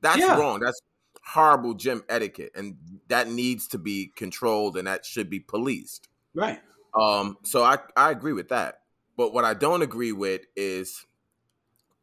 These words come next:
Speaker 1: from what I've seen sometimes, not all the time, but I've seen, and that just happened to me, like, a week ago, where
Speaker 2: Mm-hmm.
Speaker 1: someone was just in a gym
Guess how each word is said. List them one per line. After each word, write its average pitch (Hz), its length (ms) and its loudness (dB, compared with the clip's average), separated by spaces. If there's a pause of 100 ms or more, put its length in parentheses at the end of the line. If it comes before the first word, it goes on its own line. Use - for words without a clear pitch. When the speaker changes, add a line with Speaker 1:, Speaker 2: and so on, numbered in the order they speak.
Speaker 1:
from 127 200 -4
what 123 140 6
I've 151 220 8
seen 101 400 -6
sometimes, 101 760 0
not 165 140 -16
all 95 160 -6
the - 60 -20
time, 71 240 -12
but 85 160 -6 (240)
I've 120 180 2
seen, 139 380 0
and 135 120 -2
that 143 140 0
just 143 140 -10
happened 117 280 -2
to 110 60 -14
me, 104 100 -6
like, 95 180 -2 (580)
a 82 60 -10
week 95 300 -8
ago, 71 400 -10 (220)
where 131 120 -12
Speaker 2:
Mm-hmm. 90 140 -4
Speaker 1:
someone 104 300 -4
was 95 100 -8
just 90 160 -12
in 113 180 -4
a 120 80 -2
gym 98 520 -2